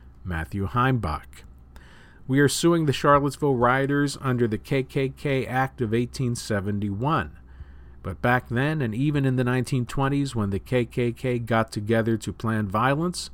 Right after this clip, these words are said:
they had to go into the forest wearing white hoods. Today, they just have to come up with a name for themselves, a hashtag on one of these websites,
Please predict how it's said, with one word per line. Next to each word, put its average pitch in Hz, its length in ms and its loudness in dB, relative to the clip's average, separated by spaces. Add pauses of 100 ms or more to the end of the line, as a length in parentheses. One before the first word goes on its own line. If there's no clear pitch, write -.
(420)
they 104 100 -6
had 143 280 0
to 139 80 -2
go 123 240 4
into 123 180 0
the 120 100 -2
forest 131 600 2
wearing 110 440 -2
white 92 260 -6
hoods. 135 500 -2 (600)
Today, 143 420 2
they 127 120 4
just 117 280 0
have 117 180 2
to 113 80 -6
come 117 240 0
up 101 140 -2
with 90 140 -2
a 92 40 -4
name 135 380 -2
for 135 120 -6
themselves, 104 720 -6 (360)
a - 60 -10
hashtag 127 800 -2
on 98 140 0
one 104 160 0
of 104 140 -2
these 104 240 -2
websites, 87 680 -6